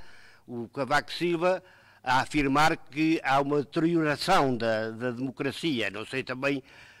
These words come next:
isso é lá, e pode, podem ser ideias dele, mas de facto, o problema dos independentes também, que surge agora, dá, digamos assim, um, ó,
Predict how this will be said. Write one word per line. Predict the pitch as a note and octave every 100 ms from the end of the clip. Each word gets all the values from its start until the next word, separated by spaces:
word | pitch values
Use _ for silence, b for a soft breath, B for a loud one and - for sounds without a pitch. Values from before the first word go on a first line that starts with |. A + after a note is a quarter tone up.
| B
isso | - -
é | C#3
lá, | C#3+ C#3
e | C#3 C3
pode, | B2 - D3 C3+
podem | - D#3 D3
ser | E3+
ideias | E3+ D#3 G3+ G3+
dele, | D3+ F#3 F3+ F3 B B
mas | D3+ E3+
de | -
facto, | E3 C3+ - C3 b b b -
o |
problema | D#3+ G3+ A3
dos | F3+ E3
independentes | F#3 D#3 D3 C#3 F3 -
também, | - C3 C3 C3+ C#3+
que | -
surge | - E3 C#3 C3+
agora, | A#2 B2+ C#3 D3 B B B B
dá, | C3 C3 C#3+ B2+
digamos | A2 C3 D3+ C#3 A#2+
assim, | C3+ - C3
um, | C3 D3
ó, | C#3+ B2+ A#2